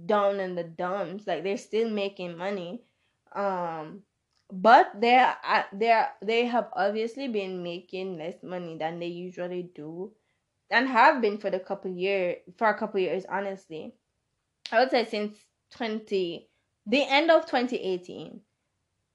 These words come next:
Um, yeah. And,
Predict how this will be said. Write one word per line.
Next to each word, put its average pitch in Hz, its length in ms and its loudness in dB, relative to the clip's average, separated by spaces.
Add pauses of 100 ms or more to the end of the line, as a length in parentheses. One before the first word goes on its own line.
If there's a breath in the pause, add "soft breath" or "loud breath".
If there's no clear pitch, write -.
(200)
Um, 185 600 -10 (1600)
yeah. 196 360 0 (1500)
And, 214 920 -2